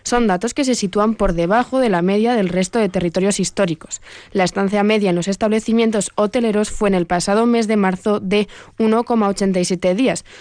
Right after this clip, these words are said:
muy similar a los datos del mismo mes del año veintidós. dos mil veintidós. Los hoteleros se muestran satisfechos con estos datos. Nosotros hemos hablado con uno de ellos y nos ha asegurado cuál cree que es la razón por la que muchos turistas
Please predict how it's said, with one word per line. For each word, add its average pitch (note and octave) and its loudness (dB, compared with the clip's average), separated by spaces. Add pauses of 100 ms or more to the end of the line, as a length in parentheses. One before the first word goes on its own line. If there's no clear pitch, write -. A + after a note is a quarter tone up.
(120)
muy C4 2
similar A3+ 0
a G#3+ 0
los G3 2
datos G3 -2
del F3 -2
mismo G3+ 0
mes A#3+ 2
del F#3+ 2
año G3+ 2
veintidós. E3+ -2 (260)
dos G3 -4
mil G#3+ 2
veintidós. F#3 -4 (340)
Los A3 0
hoteleros A#3+ 0
se A#3 -2
muestran G#3+ 2
satisfechos A#3 -2
con G3 0
estos F#3+ -2
datos. - -2
Nosotros G#3 -2 (280)
hemos G#3 0
hablado G3+ 2
con F#3 -2
uno G3+ 0
de G#3+ 2
ellos B3+ 0
y A#3 2
nos G3+ 0
ha C4+ 2
asegurado G#3+ 0
cuál A3 0
cree A3+ -2
que G#3+ -4
es G3 -2
la F#3+ 0
razón A#3 2
por G3 -2
la E3 0
que F3 -2
muchos F#3+ 0
turistas G#3 -2